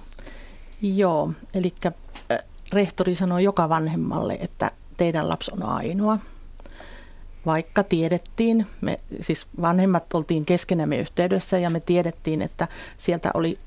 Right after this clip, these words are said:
iltapäivällä viety lapsi ambulanssilla hengitysvaikeuksien takia sairaalaan. Eli siellä oireilijoita oli ja myöskin vakavasti oireilijoita, eli ihan anafylaksia-tyyppisesti oireilijoita. Ö,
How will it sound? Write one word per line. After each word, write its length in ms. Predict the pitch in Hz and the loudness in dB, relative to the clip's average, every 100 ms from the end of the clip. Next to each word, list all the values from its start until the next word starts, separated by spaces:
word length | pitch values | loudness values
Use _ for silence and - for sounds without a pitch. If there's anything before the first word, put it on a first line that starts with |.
| - - | -8 -2
iltapäivällä 680 | 175 175 170 170 170 170 170 | 0 2 2 4 2 2 2
viety 300 | 170 175 - - - - 185 | 2 0 -4 -8 -18 -12 2
lapsi 360 | 180 - 165 | 2 4 2
ambulanssilla 720 | 170 180 180 170 170 - 175 | 4 4 4 2 2 0 2
hengitysvaikeuksien 920 | 165 175 180 170 - 170 175 175 185 170 | 2 2 0 0 2 2 0 -2 -2 -2
takia 260 | 170 175 | -4 -4
sairaalaan. 800 | - 190 180 185 185 185 185 180 - - - - - - - - - | 0 2 4 4 2 4 2 0 -4 -18 -18 -16 -16 -16 -16 -10 -2
Eli 140 | 170 | 0
siellä 320 | - 170 160 - - - | 2 2 2 0 -4 4
oireilijoita 680 | 185 175 165 160 156 - | 4 6 2 2 0 0
oli 380 | 190 165 165 165 | 2 2 2 0
ja 100 | 175 | 0
myöskin 380 | 175 175 170 170 | 2 2 0 0
vakavasti 480 | 165 170 160 170 - 170 | 0 2 0 0 -4 -4
oireilijoita, 640 | 170 170 147 160 175 - | -2 -2 -2 -2 -2 -2
eli 160 | 185 - | -2 0
ihan 260 | 180 165 - | 0 0 2
anafylaksia-tyyppisesti 1600 | 156 156 - - - - 147 - - - - - 165 170 - - | 0 -2 -6 -6 -4 -2 -2 -6 -10 -6 -4 -4 -6 -6 -6 -4
oireilijoita. 640 | 160 - - 196 185 - 196 - - - - - - - - - | -4 -2 -4 -2 -4 -2 -4 -6 -18 -18 -18 -18 -20 -20 -14 -6
Ö, 100 | 175 | -6